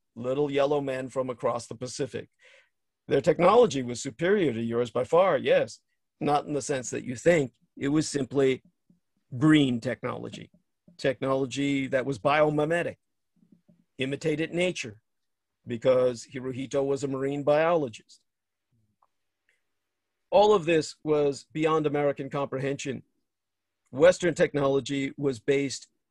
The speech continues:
on the rape of nature, the destruction of nature. And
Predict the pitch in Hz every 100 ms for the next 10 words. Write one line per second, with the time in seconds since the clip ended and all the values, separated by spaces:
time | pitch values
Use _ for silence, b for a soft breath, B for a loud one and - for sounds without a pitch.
0 | _ _ - 139 147 156 175 240 165 117
1 | 127 107 - - _ _ _ _ _ 131
2 | 120 156 151 147 - 240 - 160 110 113
3 | - - _ _ _ _ _ _ _ _
4 | _ _ _ _ _ _ _ _ _ _
5 | _ 392 _ _ - - _ _ _ _
6 | _ 202 190 175 156